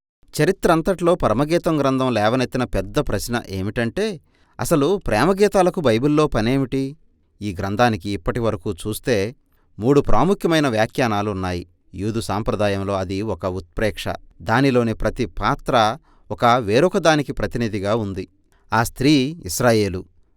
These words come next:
ఆ పురుషుడు దేవుడు. వారిద్దరి మధ్య ఉన్న ప్రేమ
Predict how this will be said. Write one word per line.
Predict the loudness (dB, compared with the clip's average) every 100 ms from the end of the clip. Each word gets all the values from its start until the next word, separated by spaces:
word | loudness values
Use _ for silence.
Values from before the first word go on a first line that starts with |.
| -6
ఆ | -6
పురుషుడు | -4 -8 -6 -4 -4
దేవుడు. | -4 -4 -4 -6 -10 _ _ _ _ 0
వారిద్దరి | 0 4 4 6
మధ్య | 6 4
ఉన్న | 4 2
ప్రేమ | 2 4 4 4 2 0